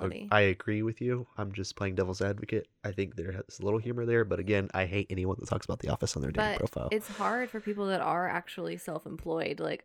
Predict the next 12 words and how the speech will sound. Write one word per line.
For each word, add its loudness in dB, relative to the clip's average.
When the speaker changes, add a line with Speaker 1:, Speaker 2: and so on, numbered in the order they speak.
Speaker 1:
I -2
am -6
one -2
hundred -8
percent -6
actually -6
self-employed. -4
Speaker 2:
Well, 10
but 4
you 4
would 6
put 6